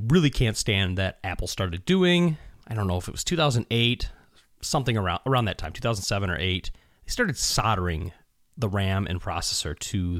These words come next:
the board. That's just shitty. I mean, it, it does, <laughs> it just more or less says, "No, you may not upgrade this. Buy another one from us," which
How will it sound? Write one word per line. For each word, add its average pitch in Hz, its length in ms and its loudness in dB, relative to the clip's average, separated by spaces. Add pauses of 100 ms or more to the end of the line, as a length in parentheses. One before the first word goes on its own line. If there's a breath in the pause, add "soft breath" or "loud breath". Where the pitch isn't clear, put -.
the 90 80 -4
board. 80 400 -12 (680)
That's 139 320 0
just - 480 0
shitty. - 500 -6 (1300 soft breath)
I 143 80 0
mean, 127 240 2
it, - 180 -6
it 139 140 0
does, 151 160 4
<laughs> 143 60 -2
it 123 60 2 (120)
just 139 240 4
more 131 100 6
or 117 60 4
less 107 160 2
says, 101 240 0
"No, 120 260 6
you 120 160 4
may 107 140 4
not 95 260 0
upgrade 104 380 0
this. 101 340 0
Buy 107 460 -2
another 87 220 -2
one 82 120 -2
from 90 180 -2
us," - 360 0 (120)
which - 440 -6